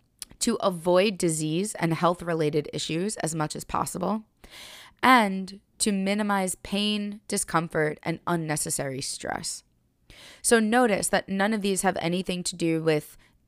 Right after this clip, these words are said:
your appearance. This is not about how you look. This is not about your weight or aesthetic. And it also has nothing to do with other people. You're not eating the food that you're eating because other people told you to, or other people think it's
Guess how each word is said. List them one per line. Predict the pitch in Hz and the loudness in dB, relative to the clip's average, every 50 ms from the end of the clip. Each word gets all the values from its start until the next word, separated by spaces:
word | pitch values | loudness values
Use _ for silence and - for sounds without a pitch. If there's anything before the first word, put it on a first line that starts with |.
| - | 0
your | 175 175 170 151 135 - - | 4 6 6 6 6 2 -2
appearance. | 156 _ - - - 147 139 143 160 233 277 - - - - _ _ _ _ _ - | -6 _ -6 -4 -4 -2 0 0 -2 -2 -4 -4 -6 -6 -8 _ _ _ _ _ -6
This | 190 175 - | -4 -4 -4
is | 180 180 | 0 0
not | 170 165 | 2 2
about | 160 151 131 123 | 2 2 0 0
how | - 151 | -2 -2
you | 139 135 127 127 | -2 0 -2 -4
look. | 120 123 143 190 262 - _ - | -4 -2 -4 -4 -4 -6 _ -14
This | - - 160 156 | -8 -6 -4 -4
is | 151 - | -4 -2
not | 151 143 139 139 | -2 -2 -2 0
about | 139 - - | -2 -2 -2
your | 139 139 | -2 -4
weight | 143 - 147 147 151 156 156 - - | -4 -2 0 0 2 0 0 -2 -4
or | - 147 139 135 135 131 127 135 - _ _ _ _ _ - | -2 -2 0 0 0 0 -2 -4 -6 _ _ _ _ _ -4
aesthetic. | 147 156 - - - - 135 135 170 214 - - - _ _ _ _ - - - - _ _ - | -2 -2 -2 -4 -2 0 2 2 2 0 -2 -8 -20 _ _ _ _ -20 -20 -20 -20 _ _ -2
And | - 196 208 | 0 0 0
it | 202 - | 0 2
also | - 214 240 - - 349 359 | 2 2 2 2 2 2 2
has | 370 269 | 2 2
nothing | 240 233 - 233 220 | 0 0 0 -2 -4
to | - 196 | -2 0
do | 202 190 | 0 0
with | 185 180 - _ - | 0 0 -2 _ 0
other | 160 156 147 160 151 147 139 | 0 2 2 2 2 2 0
people. | - - 127 110 110 - - - - - _ _ _ - _ _ _ - | -2 -6 -8 -8 -8 -8 -10 -12 -12 -16 _ _ _ -20 _ _ _ -2
You're | - 185 208 | 0 2 4
not | 247 254 - - - | 4 2 2 0 -6
eating | - 202 202 214 208 214 202 190 | -4 -2 0 2 0 0 0 0
the | 170 | -2
food | - - 175 170 170 | 0 0 0 2 2
that | 160 - | 0 2
you're | - 151 - | 2 0 0
eating | - 165 160 151 151 147 147 | 0 -2 0 0 0 -2 -2
because | 170 147 - 165 139 - - | -6 -4 -4 -4 -4 -2 -2
other | 151 151 143 | -2 -2 -2
people | 135 - 139 - 113 - | -4 -6 -8 -8 -8 -8
told | - 180 180 196 185 | -4 -2 -2 -2 -2
you | 214 202 | -4 -4
to, | - 214 202 202 196 196 - - | -2 -2 -2 0 0 -2 -2 0
or | 156 147 | 0 0
other | - 151 151 143 147 | 0 0 -2 -2 -2
people | - 156 - - 135 151 | -4 -6 -6 -4 -8 -8
think | - - 156 160 - | -6 -8 -8 -6 -8
it's | - - - - | -8 -6 -6 -8